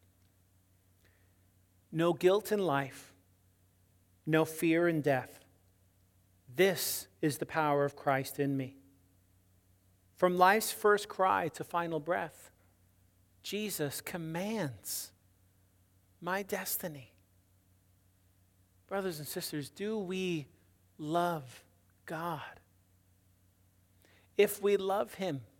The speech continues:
then our lives will be marked by not taking opportunity to sin, but by joyfully following him. Do we love him?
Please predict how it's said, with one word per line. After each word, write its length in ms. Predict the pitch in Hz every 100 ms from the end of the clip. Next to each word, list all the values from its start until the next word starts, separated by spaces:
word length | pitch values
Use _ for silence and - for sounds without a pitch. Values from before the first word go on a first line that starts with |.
| _ _ _ _ _ _ _ _ _ _ _ _
then 140 | - 185
our 200 | 185 175
lives 680 | 170 170 202 214 151 127 135
will 160 | 165
be 160 | 156 165
marked 640 | 165 190 185 - - - - _ _ _ _ _ _ _ _
by 160 | - 151
not 280 | 160 208 220
taking 360 | 208 202 196
opportunity 720 | 185 170 175 - 170 165 156 151
to 120 | 151
sin, 400 | - 139 135 151 - _ _ _ _ _ _ _ _ _ _ _ _ _ _ _ _ _ _ _ _ _ _ _ _ _ _ -
but 160 | 165
by 160 | 170 160
joyfully 560 | 170 170 170 - 160
following 500 | 151 143 135 135 135
him. 240 | 120 135 127 _ _ _ _ _ _
Do 120 | - 202
we 140 | 208
love 260 | 190 175 -
him? 220 | 160